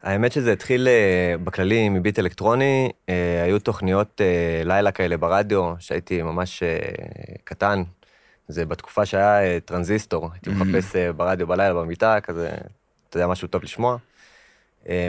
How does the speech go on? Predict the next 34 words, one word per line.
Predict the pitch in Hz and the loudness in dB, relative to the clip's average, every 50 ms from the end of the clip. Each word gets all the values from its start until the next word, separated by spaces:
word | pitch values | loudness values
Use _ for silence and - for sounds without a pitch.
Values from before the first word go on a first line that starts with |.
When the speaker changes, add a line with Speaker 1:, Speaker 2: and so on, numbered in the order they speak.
| 87 90 | -2 0
Speaker 1:
היה | 92 98 107 120 | 0 2 2 2
מוזיקה, | 123 127 127 123 127 135 123 - 127 110 104 98 95 92 90 90 | 0 0 -2 -2 -4 -6 -2 0 2 4 4 4 2 2 0 0
אה, | 87 87 87 85 87 85 85 85 82 82 82 80 82 80 80 _ _ _ _ _ _ _ - - _ _ _ _ - - _ _ | 0 -2 -2 -2 -2 -4 -4 -6 -6 -8 -10 -10 -12 -14 -16 _ _ _ _ _ _ _ -20 -20 _ _ _ _ -20 -20 _ _
סטייל | - - - 117 113 113 - | -20 -4 0 2 2 4 4
האוס | - 110 123 131 - - | 4 4 4 2 0 0
כזה, | - 139 131 120 135 135 127 120 113 107 104 98 95 92 90 87 87 87 87 87 85 85 - _ _ _ _ _ _ _ _ _ _ _ _ _ _ _ - | 0 0 2 4 4 4 6 6 4 4 2 2 2 0 0 -2 -2 -4 -6 -8 -10 -16 -20 _ _ _ _ _ _ _ _ _ _ _ _ _ _ _ -2
משהו, | 104 110 104 - 127 113 104 101 98 95 | -2 -2 0 0 2 2 2 4 4 4
אה, | 95 92 90 87 90 87 87 87 87 85 87 85 | 4 2 2 2 0 0 -2 -2 -2 -2 -4 -4
מינימליסטי | 87 90 90 87 87 87 90 101 117 117 - - | -2 -2 -2 -2 -2 -2 -2 -2 -2 -2 -2 -2
יחסית, | 127 120 - 120 - - 139 143 147 - _ - 95 | -2 -2 -2 -6 -4 -2 -2 -2 -2 -4 _ -4 -4
אה, | 87 85 82 80 80 | -2 -2 -2 -2 -2
אבל | 80 85 87 | -2 0 0
אהבתי | 92 101 - - 92 | 0 0 0 -4 -6
את | - | -6
הביט, | 92 82 101 113 107 101 - - - - - - - - | -4 -2 0 0 0 -2 -4 -12 -20 -20 -20 -20 -10 -4
אהבתי | 92 90 90 - - 92 | -4 -4 -4 -4 -6 -6
את | 87 - - | -6 -4 -2
ה-, | 90 82 82 80 78 78 78 78 78 78 78 80 - - - - - _ _ | -2 -2 -2 -4 -4 -6 -6 -6 -6 -8 -8 -10 -10 -12 -14 -14 -18 _ _
את | - | -8
ה-, | 82 78 - _ _ | -8 -8 -8 _ _
כל | - - 95 | -4 -2 -2
מה | 92 | -2
שהולך | 87 - 78 80 95 113 - | -2 -4 -2 0 2 0 2
שם, | - - 101 90 87 | 2 2 0 2 0
אז | 85 78 | -2 -4
זה | 76 80 | -2 -4
היה | 80 85 | -2 -2
נשמע | 90 92 - 95 92 92 | -4 -4 -4 -4 -2 -2
לי, | 92 92 92 87 | 0 0 0 -2
אה, | 85 82 80 78 - - - _ _ _ _ _ _ _ _ _ _ | -2 -4 -6 -10 -12 -16 -18 _ _ _ _ _ _ _ _ _ _
משהו | - 87 90 - - 92 | -6 -6 -6 -4 -2 0
מאוד | 92 92 95 87 | 2 2 2 2
יוצא | 87 - - 92 | 0 -2 -2 2
דופן, | 90 107 117 - - 131 123 | 2 2 2 2 0 -2 -2